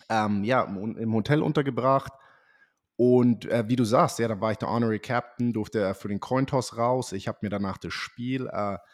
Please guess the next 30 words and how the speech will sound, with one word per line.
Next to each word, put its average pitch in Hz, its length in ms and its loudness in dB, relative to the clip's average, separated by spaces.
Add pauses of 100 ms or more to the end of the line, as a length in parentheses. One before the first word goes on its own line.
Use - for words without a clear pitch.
(460)
in 123 160 2
der 113 140 2
Owner's 131 340 2
Suite, 131 400 0
ähm, 101 520 -4
bei 104 100 -4
Doktor 104 240 -8
York, 113 400 0
äh, 117 220 -4
mit 120 200 -4
ihm 117 180 -4
angeguckt. 120 500 -6 (1040)
Und 113 240 0
echt, 110 260 -4
war 107 220 -2
echt 113 280 -12
ein 101 60 -8
super 101 240 -8
Erlebnis. 95 400 -4
Und 92 140 -8
das 117 340 0
war 107 220 0
so, 104 340 -4 (640)
so, 98 540 -8 (440)
wo 107 220 -6
ich 107 100 -10
sagte, 101 460 -4
ey, 107 120 -6
for - 500 -6
life 98 340 -2